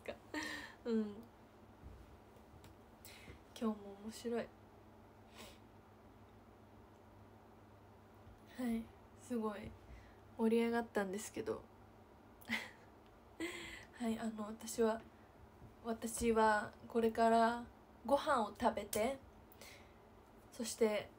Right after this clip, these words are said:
もうちょっと夜になったら、一つ、あの、お仕事、あの、お仕事の、の、の、お家の、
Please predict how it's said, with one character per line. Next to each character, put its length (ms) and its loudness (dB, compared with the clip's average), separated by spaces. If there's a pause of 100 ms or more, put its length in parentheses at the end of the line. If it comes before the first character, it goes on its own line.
(400)
も 100 0
う 40 0
ち 80 -2
ょ 40 -2
っ 40 -10
と 140 4
夜 280 8
に 140 -8
な 120 -4
っ 100 -14
た 100 0
ら、 220 -4 (680)
一 240 4
つ、 300 -4 (340)
あ 60 -10
の、 60 -10 (1120)
お 100 2
仕 200 -2
事、 460 2 (1080)
あ 40 -2
の、 240 -4 (160)
お 120 -10
仕 200 -10
事 320 -10 (1500)
の、 140 -2
の、 160 -10
の、 280 -10 (280)
お 140 6
家 280 2
の、 300 4